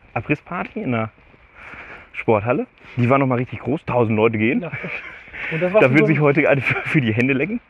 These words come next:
Speaker 2: Ich habe mit einigen zwischendurch mal gesprochen, so im Nachgang, und doch ein kleines unwohles Gefühl, ne? Wenn man da so dieses, diese feuchte Atmosphäre, die da
Speaker 1: Ja,
Speaker 2: herrscht.
Speaker 1: du, es, es war auch schon
Speaker 2: Ja,
Speaker 1: bekannt,
Speaker 2: danke.
Speaker 1: also dass, äh,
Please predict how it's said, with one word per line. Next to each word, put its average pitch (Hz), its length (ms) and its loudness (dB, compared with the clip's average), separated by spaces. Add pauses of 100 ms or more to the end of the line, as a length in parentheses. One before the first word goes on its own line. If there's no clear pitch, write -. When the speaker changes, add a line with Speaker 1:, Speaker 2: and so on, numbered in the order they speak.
(320)
Speaker 2:
Ich - 60 -10
habe 185 120 -4
mit 190 180 -6
einigen 220 500 -4
zwischendurch 208 380 -10
mal 214 140 -6
gesprochen, 196 420 -8
so 190 120 -12
im 185 120 -4
Nachgang, 233 600 0 (400)
und 170 100 -6
doch 208 140 -2
ein 220 180 -6
kleines 214 300 4
unwohles 233 560 2
Gefühl, 220 420 0
ne? 170 120 -2
Wenn 185 80 -8
man 180 100 -2
da 165 60 0
so 180 100 4
dieses, 156 280 -2 (180)
diese 151 200 -8 (140)
feuchte 190 460 -4
Atmosphäre, 185 600 -2
die 190 160 -2
da 185 60 0
Speaker 1:
Ja, 147 60 6 (100)
Speaker 2:
herrscht. 185 100 0
Speaker 1:
du, 196 160 2
es, - 160 -2
es 131 220 -6
war 165 180 2
auch 196 100 -2
schon 185 220 0
Speaker 2:
Ja, 185 60 0
Speaker 1:
bekannt, 175 300 0
Speaker 2:
danke. - 40 4
Speaker 1:
also 135 120 0
dass, 127 260 0
äh, 117 320 4